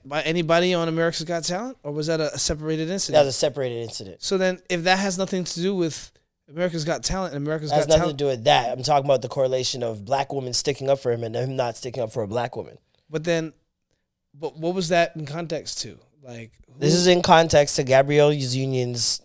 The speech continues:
Speaker 2: claim that there was racist comments made on set and that there was sexism on set when she was there, as well as the, the other woman, I can't remember her name,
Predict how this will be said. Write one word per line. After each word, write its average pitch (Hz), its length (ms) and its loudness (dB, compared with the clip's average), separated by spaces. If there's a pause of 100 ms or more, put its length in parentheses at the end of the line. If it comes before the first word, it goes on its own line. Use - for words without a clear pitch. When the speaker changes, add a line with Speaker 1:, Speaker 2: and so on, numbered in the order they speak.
(100)
Speaker 2:
claim 131 420 2
that 120 300 2
there 123 140 2
was 113 180 -2
racist 127 460 -2
comments 131 460 0
made 120 300 -2
on 117 180 -4
set 110 360 -4 (360)
and 123 180 0
that 113 100 -2
there 120 120 -2
was 120 120 0
sexism 101 720 -2
on 101 200 -12
set - 380 -6 (200)
when 110 200 -12
she 117 180 -8
was 101 220 -10
there, 90 360 -8
as 107 300 -4
well 120 260 2
as 113 520 -2 (340)
the, 117 460 2
the 123 260 -6
other 160 300 8
woman, 123 440 0
I 110 200 -4
can't 139 240 0
remember 127 240 -2
her 131 140 2
name, 113 320 -4